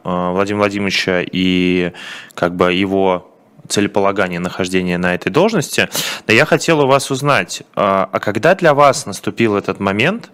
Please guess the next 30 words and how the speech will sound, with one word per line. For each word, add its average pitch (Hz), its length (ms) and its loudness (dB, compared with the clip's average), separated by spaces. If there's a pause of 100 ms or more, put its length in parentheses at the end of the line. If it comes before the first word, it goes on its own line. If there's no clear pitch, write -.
(440)
Потому 107 400 2
что, 110 580 2
а, 107 300 2
вот, 98 340 -8
я 104 220 2
думаю, 104 220 -2
вы 107 120 -2
видели, 123 440 2
у 101 360 0
режиссера 104 460 0
Манского 107 800 0
выходило 113 420 -2
два 117 220 0
фильма. 90 440 -4
Один 104 520 0
про 104 220 -2
Путина, 98 460 -4
который - 280 -4
вот 87 180 -4
приходит - 380 -2
к - 60 -8
власти, 165 380 0
такое - 320 0 (220)
комплементарное 120 920 0
кино, 101 280 -4
которое 92 300 -4
выходило 95 280 -4
в 95 40 -4
начале 104 360 0
нулевых. 90 480 -2